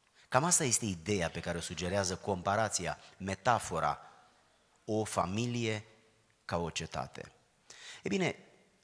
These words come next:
eu vreau să surprind următorul lucru, deși aș putea să surprind multe alte lucruri, dar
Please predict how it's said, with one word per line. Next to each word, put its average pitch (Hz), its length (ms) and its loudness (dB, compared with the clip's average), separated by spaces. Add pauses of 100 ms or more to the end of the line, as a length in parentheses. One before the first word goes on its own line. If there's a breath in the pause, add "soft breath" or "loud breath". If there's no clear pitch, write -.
(240)
eu 135 180 2
vreau 170 180 4
să 165 100 2
surprind 135 480 0
următorul 104 540 -2
lucru, 80 280 -6
deși 110 640 -2 (180)
aș 110 160 0
putea 117 240 -4
să 120 140 2
surprind 113 420 0
multe 143 300 -2
alte 87 280 2
lucruri, 87 380 -4
dar 104 260 2